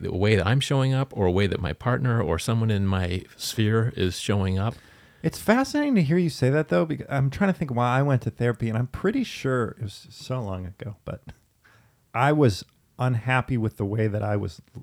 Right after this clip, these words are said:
Speaker 2: living, but maybe it was a relationship
Speaker 1: But
Speaker 2: too.
Speaker 1: that, but that could be me-,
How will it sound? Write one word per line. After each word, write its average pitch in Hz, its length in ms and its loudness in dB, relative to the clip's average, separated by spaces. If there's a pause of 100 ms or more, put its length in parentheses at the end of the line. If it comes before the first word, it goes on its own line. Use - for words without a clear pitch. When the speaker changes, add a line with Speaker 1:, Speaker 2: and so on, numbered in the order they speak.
(120)
Speaker 2:
living, 120 320 0
but 113 160 2
maybe 160 340 0
it 143 120 2
was 113 420 4 (400)
a 120 80 0
relationship 101 880 -2 (320)
Speaker 1:
But - 360 -8
Speaker 2:
too. 107 40 4
Speaker 1:
that, 143 300 2
but 123 80 2
that 139 180 2
could 127 180 2
be 120 220 6
me-, 110 220 4